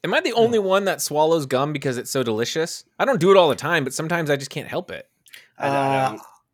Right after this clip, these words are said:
Speaker 3: I swallow gum just to get rid of it. Like,
Speaker 1: Sometimes that's what I do too. <laughs>
Speaker 3: l-, like, I, I don't really have anywhere to put it. I, if there's not a trash can, I'll just be like, "Eh." I'll even just kinda, like, bite off pieces
Speaker 2: <clears throat>
Speaker 3: slowly and swallow it, so I'm not swallowing the whole thing all at once.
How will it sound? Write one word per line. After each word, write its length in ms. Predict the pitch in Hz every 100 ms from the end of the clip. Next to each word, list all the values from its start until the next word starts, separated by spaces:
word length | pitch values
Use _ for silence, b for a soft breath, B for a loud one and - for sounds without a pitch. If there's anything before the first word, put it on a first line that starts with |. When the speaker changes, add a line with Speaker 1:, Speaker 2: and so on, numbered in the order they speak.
| _ _
Speaker 3:
I 180 | 139 160
swallow 560 | 165 - 170 156 151 139
gum 420 | 139 135 131 127
just 580 | 117 135 - - - _
to 100 | -
get 220 | 127 127 -
rid 320 | 117 127 131
of 160 | 113 104
it. 240 | 101 - 127
Like, 120 | 123
Speaker 1:
Sometimes 360 | 147 120 147
that's 160 | 127 120
what 100 | 123
I 80 | 117
do 100 | 107
too. 280 | - 117 117
<laughs> 20 |
Speaker 3:
l-, 220 | 202 135 -
like, 280 | 175 143
I, 320 | - - 165 -
I 120 | 185
don't 240 | 196 202
really 260 | 170 160 151
have 220 | 147 143
anywhere 300 | 143 139 139
to 60 | 127
put 220 | - 151
it. 200 | 147 147
I, 140 | 135 123
if 280 | 131 131 117
there's 140 | 127
not 180 | 131 123
a 20 |
trash 260 | 135 123 120
can, 200 | 120 113
I'll 100 | 113
just 200 | 110 107
be 80 | 120
like, 320 | 113 110 107 b
"Eh." 220 | - 349 - B B -
I'll 160 | 170
even 240 | 214 208 165
just 180 | 147 -
kinda, 200 | 156 139
like, 180 | 131
bite 240 | 123 135 135
off 260 | 127 - -
pieces 440 | 143 135 139 139 131
Speaker 2:
<clears throat> 60 |
Speaker 3:
slowly 600 | 131 135 139 151 160 175
and 140 | 160 151
swallow 320 | 165 160 165
it, 100 | 160
so 80 | 127
I'm 80 |
not 160 | 117 107
swallowing 520 | 120 113 117 110 107 B B
the 100 | 110
whole 300 | - 131 123
thing 240 | 123 123
all 180 | 123 120
at 100 | 110
once. 460 | 117 127 147 -